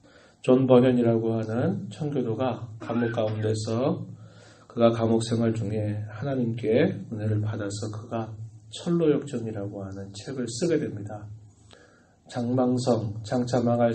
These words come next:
성을 떠나서 하나님이 약속하신 그 새 예루살렘 성, 영광스러운 그 새 예루살렘 성으로 들어가는 과정에서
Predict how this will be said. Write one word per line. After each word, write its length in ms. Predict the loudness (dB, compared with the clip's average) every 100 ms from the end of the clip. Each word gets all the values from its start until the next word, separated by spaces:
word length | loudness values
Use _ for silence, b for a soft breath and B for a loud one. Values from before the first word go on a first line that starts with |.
| -2
성을 300 | -4 0 0
떠나서 840 | 0 0 0 -2 0 2 2 0 -8 -16 -20 -20 -20 b b b
하나님이 400 | -2 4 6 6
약속하신 880 | 4 2 0 -2 -2 -4 -8 -8 -10 -12 -10
그 100 | -8 -6 2
새 180 | 6 6
예루살렘 560 | 6 4 0 -4 -4 -6
성, 240 | -8 -10 -14 -18 -20 -20 _ _ _ _ 0
영광스러운 640 | 4 6 4 4 0 0
그 160 | 0 0 2
새 120 | 4
예루살렘 600 | 4 4 0 -2 -2 -4 -4
성으로 380 | -6 -4 -4
들어가는 500 | 0 2 4 2 0
과정에서 800 | -8 -8 -6 -6 -6 -6 -6 -8